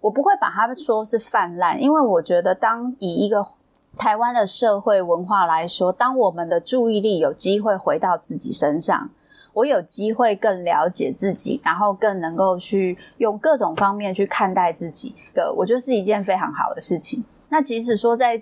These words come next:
开始做这件事情，可能有些人就会说，“啊，注意力都在自己身上”或什么，可是我觉得那就是一个文化的一个变迁的一个过程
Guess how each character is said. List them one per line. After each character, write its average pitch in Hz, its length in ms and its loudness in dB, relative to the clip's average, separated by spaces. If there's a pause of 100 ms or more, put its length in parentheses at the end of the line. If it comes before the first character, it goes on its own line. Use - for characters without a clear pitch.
开 - 200 0
始 208 100 -2
做 214 180 2
这 208 80 0
件 208 200 2
事 208 160 0
情， 160 180 -2
可 165 60 2
能 180 100 4
有 180 80 4
些 233 140 2
人 190 100 -2
就 208 100 2
会 208 140 4
说 220 160 2
，“啊， 240 160 0
注 269 180 -2
意 277 60 2
力 262 100 4
都 247 80 4
在 233 160 2
自 226 140 -6
己 233 100 0
身 202 220 -2
上” 214 160 2
或 202 80 2
什 196 140 -2
么， - 120 -6
可 226 100 0
是 302 60 2
我 190 120 2
觉 175 120 -4
得 190 60 -4
那 226 80 0
就 220 160 0
是 208 80 -2
一 196 140 0
个 - 240 0 (240)
文 214 240 0
化 277 260 0
的 - 80 0
一 190 80 0
个 202 100 -2
变 208 240 -2
迁 190 200 -2
的 180 100 2
一 - 20 -8
个 175 120 -4
过 185 320 0
程 - 200 -8